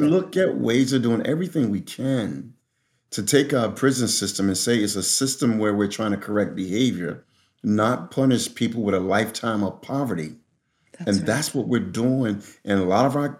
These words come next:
Speaker 2: communities. Some communities you have what we call drug courts. Some communities you have where people go to prison. Some communities you have where you have traffic court.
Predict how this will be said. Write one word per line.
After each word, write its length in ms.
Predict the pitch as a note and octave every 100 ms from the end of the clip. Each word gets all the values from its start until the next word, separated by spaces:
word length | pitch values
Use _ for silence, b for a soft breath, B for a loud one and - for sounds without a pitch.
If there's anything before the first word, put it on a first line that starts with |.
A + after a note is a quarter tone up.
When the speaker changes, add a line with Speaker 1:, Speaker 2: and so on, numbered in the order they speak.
| -
Speaker 2:
communities. 600 | B2+ C3 D3+ G2 D#2 - _ _ _ _
Some 320 | - C3+ D#3
communities 420 | D#3+ D#3 D3 C#3
you 120 | B2+ A#2+
have 260 | B2+ A#2+
what 100 | A2+
we 120 | A2+
call 340 | A#2+ B2+ A#2 G#2
drug 300 | G#2 C#3 -
courts. 460 | G#3 A#3 A#3 - - _ _ _ _
Some 320 | - D3+ C#3
communities 400 | C#3+ C3 C3+ B2+
you 100 | A#2+
have 200 | A#2+ B2
where 80 | A2+
people 220 | A#2 G#2+
go 100 | G#2+
to 80 | G#2
prison. 420 | F#2 F#2 D#2+ C#2 - _ _ _ _ -
Some 260 | - D3
communities 400 | D3 D3 C#3+ C3
you 80 | B2+
have 160 | C3 B2+
where 80 | B2
you 80 | A#2
have 160 | F#2+
traffic 380 | - C#3+ F#3+ G#3+
court. 420 | A3 A#3 - -